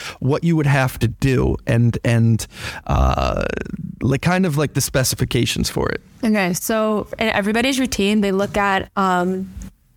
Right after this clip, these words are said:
Speaker 2: tumbling, stunting, jumps. They look at technique overall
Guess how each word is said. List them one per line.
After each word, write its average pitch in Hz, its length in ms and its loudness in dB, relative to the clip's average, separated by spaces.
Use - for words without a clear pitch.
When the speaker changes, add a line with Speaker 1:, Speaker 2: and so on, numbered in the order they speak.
Speaker 2:
tumbling, 302 560 0
stunting, 220 760 0
jumps. - 680 -2
They 208 80 0
look 202 180 0
at 202 160 0
technique 233 420 -2
overall 196 720 0